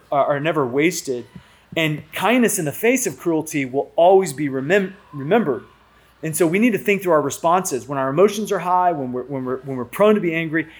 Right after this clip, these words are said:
ask ourselves, do we want to remember this moment in regret, or do we want to remember this moment in gratitude? Here's another action item. Think through what is really happening when you are filled with anger.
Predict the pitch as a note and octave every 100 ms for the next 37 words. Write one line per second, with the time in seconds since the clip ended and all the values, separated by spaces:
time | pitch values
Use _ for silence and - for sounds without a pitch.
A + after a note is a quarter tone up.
0 | - F3 G#3+ - A3 G3+ F3 - D3 C3+
1 | D#3 A3+ B3 G#3+ G#3 F#3 F3 F3 E3+ D#3+
2 | E3+ G#3 F#3+ D#3+ D3+ - - _ _ _
3 | C3 B2+ A#2+ C3+ F3+ G3 F3+ D#3+ D#3 C#3+
4 | C#3 C3 C3 B2+ - _ _ _ _ -
5 | - - C3 C3 B2+ B2+ B2+ B2 B2 A#2
6 | D#3 D#3 D3 C#3 C3+ C3 C#3 B2+ A#2 -
7 | - - - - G#3 B3 - A3+ A3 A3
8 | G#3 D3 F3 D#3 A#2+ B2+ F#3 G3+ C#3+ E3+
9 | F3+ F3+ E3 C3 B2 B2+ - D3+ D3 D#3
10 | D3 - E3+ D#3+ D#3 D#3 C#3 C#3 A2